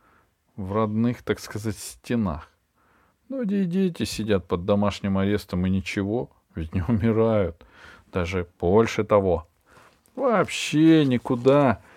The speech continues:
идти не хотят. А зачем, спрашивается? Дома у них есть телевизор, видео, компьютер, музыкальный центр и даже, может быть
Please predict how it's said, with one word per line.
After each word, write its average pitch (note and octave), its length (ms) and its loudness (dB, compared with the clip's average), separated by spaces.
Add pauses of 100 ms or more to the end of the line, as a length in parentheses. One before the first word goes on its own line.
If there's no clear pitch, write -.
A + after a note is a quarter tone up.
(200)
идти B2+ 440 0
не B2 100 4
хотят. B2+ 800 4 (360)
А G2 140 -8
зачем, G2+ 560 -2
спрашивается? - 800 -6 (480)
Дома D3+ 380 6
у A#2 140 6
них G#2+ 260 0
есть E2+ 400 -6 (420)
телевизор, A2 800 4 (800)
видео, G#2+ 720 0 (440)
компьютер, B2 800 2
музыкальный A#2 580 2
центр A#2 840 4
и F2 40 2
даже, A2 340 2
может A2 340 2
быть A2+ 340 -2